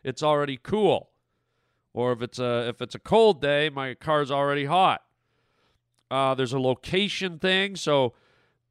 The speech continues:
uh, I'm pressing this, and it's showing my car in my driveway. It's an aerial view, Google Maps,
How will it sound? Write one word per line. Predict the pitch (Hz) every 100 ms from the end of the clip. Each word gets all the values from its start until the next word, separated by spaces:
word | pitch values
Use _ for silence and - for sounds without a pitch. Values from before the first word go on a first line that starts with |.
| -
uh, | 123 127
I'm | 120
pressing | - 180 190 - 160
this, | 165 170 -
and | 143
it's | 139
showing | - 160 156 160 151
my | 147 147 143 143
car | - 175 175 147
in | 143
my | 143
driveway. | 123 165 170 139 117
It's | -
an | 120 -
aerial | 175 190 190 185
view, | 135 139 151 151 151 139 _ _ -
Google | 156 190 185 185
Maps, | 151 139 135 143 - -